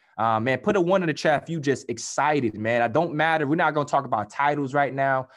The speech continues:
We're not gonna talk about what, we, we're not gonna talk about none of that. We're just, we're just gonna talk about action. We're gonna talk about, uh, pursuing, like, execution, right? Because that's really the pain point. That's really the, the key to just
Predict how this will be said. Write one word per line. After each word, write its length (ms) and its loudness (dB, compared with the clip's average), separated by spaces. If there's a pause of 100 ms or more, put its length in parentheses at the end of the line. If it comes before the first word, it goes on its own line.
(360)
We're 120 6
not 140 0
gonna 120 -4
talk 240 -2
about 240 4
what, 200 -4
we, 120 0
we're 100 0
not 160 2
gonna 100 -2
talk 180 -2
about 200 0
none 220 -2
of 60 -6
that. 200 -8 (320)
We're 120 2
just, 280 -2
we're 160 0
just 120 0
gonna 140 0
talk 280 0
about 400 0
action. 720 -6 (400)
We're 120 2
gonna 140 2
talk 220 0
about, 400 2 (180)
uh, 200 4
pursuing, 760 -2
like, 300 -2 (140)
execution, 1000 -4
right? 300 0 (220)
Because 400 0
that's 360 -2
really 460 4
the 200 -6 (120)
pain 320 -2
point. 240 -8
That's 240 2
really 300 4
the, 180 0
the 160 -6 (220)
key 480 -4 (460)
to 120 0
just 300 0